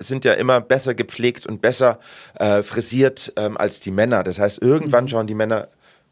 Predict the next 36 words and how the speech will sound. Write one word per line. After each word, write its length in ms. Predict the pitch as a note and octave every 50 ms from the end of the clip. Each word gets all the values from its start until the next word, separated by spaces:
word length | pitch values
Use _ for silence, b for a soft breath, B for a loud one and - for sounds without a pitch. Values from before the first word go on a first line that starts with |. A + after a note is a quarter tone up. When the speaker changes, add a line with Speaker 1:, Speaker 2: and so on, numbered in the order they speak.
| _ _ -
Speaker 1:
schlechter 400 | - - A#2 B2+ C3+ C#3 - B2
neben 240 | A#2+ A#2 A#2 A2 -
ihren 220 | G2 A2+ A2 G2+
Frauen 280 | - - G2+ A#2 B2+ A#2
aus. 320 | - F#2 G2 F#2+ - - B B B
Speaker 2:
Wobei 200 | - C4 - C#4
Speaker 1:
Weil 60 | C4+ C4
Speaker 2:
sie 40 | -
Speaker 1:
die 40 | B3
Speaker 2:
das 180 | B3+ B3+ -
gar 140 | - - A#3+
nicht 220 | B3 A#3 - - -
glauben. 380 | C4 - D4+ D#4 - B3 G#3+ G3+
Sie 100 | - G#3+
sagen 240 | G3+ A3 A3 G#3+
immer, 220 | - - A3+ G3+ E3 B B B B B - -
ält-, 400 | D#3+ D3+ D3 D#3+ D#3 - - -
wenn 300 | - D3 D3 C#3+ C#3+ C#3
Männer 320 | C3+ C#3+ E3 F3 D#3+ D3 -
älter 420 | - B2+ B2 D3+ D3+ - D3 C3+ -
werden, 340 | C3 B2+ C3 C3+ C#3+ C3+ B B B -
dann 220 | - A#2+ A#2 -
werden 260 | A#2 B2+ C#3+ - C#3+ C#3
sie 180 | - B2 B2
markant. 600 | C3 A#2+ F#2 A#2+ - - - C3+ C3+ C3 - -
Ich 120 | - - D#3
so, 80 | G3 -
äh, 160 | F#3+ G3+ G3+
ja, 180 | G3 F#3 G3+ G#3
du 140 | G3 A3 F#3+
bist 160 | A3 G#3 G#3+
aber 140 | G#3 G3 G3
Speaker 1:
Ja. 60 | G3+
Speaker 2:
nicht 260 | G#3+ C3 C3 - -
Sean 260 | - G3+ G3+ - -
Connery, 560 | - - - F#3+ A3 A#3 A#3 G3 E3 C#3 G2+